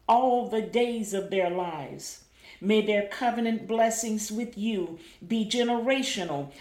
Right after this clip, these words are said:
to the thousandth generation, Jesus, should you tarry. I make these requests, petitioning you, Father, with thanksgiving in the name of your Son, our Savior, Jesus Christ. Amen.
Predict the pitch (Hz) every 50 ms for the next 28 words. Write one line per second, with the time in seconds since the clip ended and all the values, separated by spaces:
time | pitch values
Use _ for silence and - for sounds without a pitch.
0 | - - - 262 220 208 220 220 220 - - 285 294 294 294 285 294 285 262 -
1 | - - 285 285 285 285 285 277 294 294 302 294 - - - 247 220 202 202 -
2 | 226 226 202 190 175 185 185 185 185 - - 226 208 - - 202 185 - - -
3 | 233 214 185 165 143 139 - - - - - - _ _ - - - - - _
4 | - 220 214 220 220 220 240 262 285 311 330 330 320 - 285 254 247 220 - 202
5 | 208 202 - - 185 156 147 151 151 - - - - - _ - - 285 285 285
6 | - - 330 330 320 - - 302 277 262 247 226 214 202 196 190 - - 180 170
7 | 160 160 156 165 170 170 - - - - - 196 233 233 233 - 254 240 233 220
8 | - - 208 196 - - 311 330 320 233 208 175 156 151 151 147 - - - _
9 | - 220 220 214 196 220 220 214 214 226 262 277 285 311 311 311 294 254 214 202
10 | 196 233 233 240 233 233 - - 247 254 226 196 175 160 160 151 143 - _ _
11 | _ _ - 214 220 220 226 220 - - - 226 214 196 196 185 175 170 160 156
12 | 156 156 - - _ _ _ - - 247 240 226 196 196 185 185 - - - -
13 | - 196 180 160 156 151 151 - - - - _ _ _ _ _ _ _ _ -
14 | 196 196 196 185 175 165 165 165 170 175 170 156 143 135 135 135 139 143